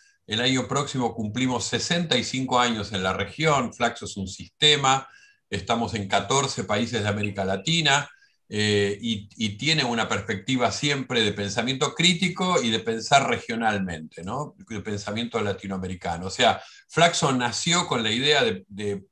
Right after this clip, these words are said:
investigar, pensar, trabajar sobre América Latina desde América Latina, ¿no? Y creo que después de sesenta y cinco años de trabajo en la región podemos estar muy, muy orgullosos de esto. Y decía que el doctorado tiene además la característica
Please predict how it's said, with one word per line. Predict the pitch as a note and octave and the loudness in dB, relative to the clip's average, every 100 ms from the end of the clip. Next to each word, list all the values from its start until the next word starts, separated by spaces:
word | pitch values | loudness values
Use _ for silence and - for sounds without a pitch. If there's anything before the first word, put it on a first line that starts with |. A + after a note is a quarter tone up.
| - | -8
investigar, | A2 A2 A2 G2+ A#2+ A2+ D#3 F3 E3 | -4 -2 -2 -2 -2 4 6 6 4
pensar, | - G#2 G#2 - D#3 E3 E3+ - - _ _ | -2 -6 -4 6 6 6 2 -6 -20 _ _
trabajar | A#2+ A#2 A2+ D#3 D#3 | 4 4 4 4 4
sobre | D#3 B2+ A2 | 2 0 0
América | A#2+ C#3 C3 | -2 -2 0
Latina | A2+ A2 D3+ D#3 D#3 | 0 -2 -2 2 2
desde | A2+ C#3+ D3+ C3+ | 2 2 2 2
América | A#2 B2 A#2 G#2+ | -2 -4 -4 -2
Latina, | G2 F#2 F2+ E2 F2 | -2 -2 -6 -10 -14
¿no? | G2+ C3+ - - - | -16 -16 -20 -20 -8
Y | A2 | -6
creo | D3 E3 | 2 2
que | D3 | 4
después | C3+ B2+ D#3 C#3+ | 2 4 4 4
de | C3 | 2
sesenta | A#2+ - A#2 A#2+ | -4 -6 -2 -2
y | A#2 | -2
cinco | - C#3+ C#3 C#3 | -4 -6 4 4
años | C#3 C3+ | 6 2
de | A#2 | 0
trabajo | G#2 A2 A#2+ A#2+ | 0 -2 -2 -4
en | |
la | A2 | -4
región | G2+ G#2+ C3 A#2+ | -4 -6 -6 -2
podemos | A2+ A2+ G#2 | -2 -2 -4
estar | G#2 - A2+ A2+ - - _ _ - | -6 2 2 2 -4 -20 _ _ -10
muy, | A2 B2+ A#2+ | -4 -2 0
muy | A#2+ A#2 | 0 0
orgullosos | G#2+ G#2 F#2+ A2 B2 G#2+ F2+ | 0 -2 -2 -2 -2 -2 -2
de | F#2+ E2+ | -6 -6
esto. | - G2 A2 | -8 -8 -4
Y | |
decía | D3 D#3 G#3+ F#3+ | 0 2 4 4
que | E3 | 4
el | |
doctorado | D#3 D#3 D#3+ E3+ F#3 F3 | 4 4 6 6 6 4
tiene | E3+ E3 | 0 0
además | D#3+ D3 D#3 | 2 2 0
la | D3+ | 0
característica | C3 B2+ C3+ C#3 C#3 D3 D3+ | 0 -2 -2 -6 -4 2 2